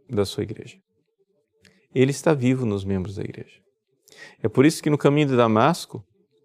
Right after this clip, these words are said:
São Paulo ouve de Jesus, "Saulo, Saulo, por que me persegues?"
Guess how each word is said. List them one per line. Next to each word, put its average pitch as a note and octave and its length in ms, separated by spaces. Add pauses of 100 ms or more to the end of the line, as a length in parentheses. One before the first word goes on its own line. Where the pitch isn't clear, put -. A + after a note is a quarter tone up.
(1600)
São B2 260
Paulo A#2 500 (560)
ouve C#3 340
de G#2+ 120
Jesus, G2+ 420
"Saulo, D3+ 440
Saulo, D#3 400
por - 160
que F3 120
me F3 100
persegues?" C3 720